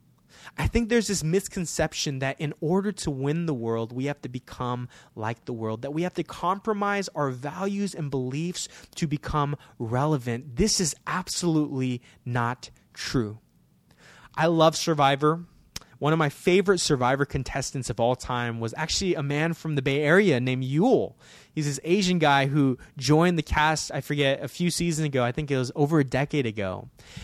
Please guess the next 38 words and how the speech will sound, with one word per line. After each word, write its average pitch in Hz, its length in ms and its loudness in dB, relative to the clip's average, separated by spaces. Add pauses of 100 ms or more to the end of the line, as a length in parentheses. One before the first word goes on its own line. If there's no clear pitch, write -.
(140)
And 180 120 4
what 220 360 4
people 254 480 4
love 180 320 4
Yul 135 600 -2 (520)
because 170 240 -2
of 180 80 -4
how 170 160 -2
different 135 480 -6
he 113 100 -14
was. 98 540 -12 (260)
You 165 60 -2
know, 185 140 4
the, 190 200 4
the 202 120 0
game 233 320 2
is 156 160 -4
literally 151 560 2
about 117 280 -4
cheating, 165 560 -4
about 120 280 -4
lying, 139 420 -6
about 127 300 -6
backstabbing. 147 800 -6 (280)
But, 156 200 4 (160)
but 160 160 -4
the - 160 6
thing 240 160 6
about 247 180 0
Yul's 175 520 -2
game 147 380 -4
was 127 140 -6
he 170 120 -4
tried 233 520 -4
his 202 180 -4
best 165 460 -6
to 170 100 -8
play 160 640 -4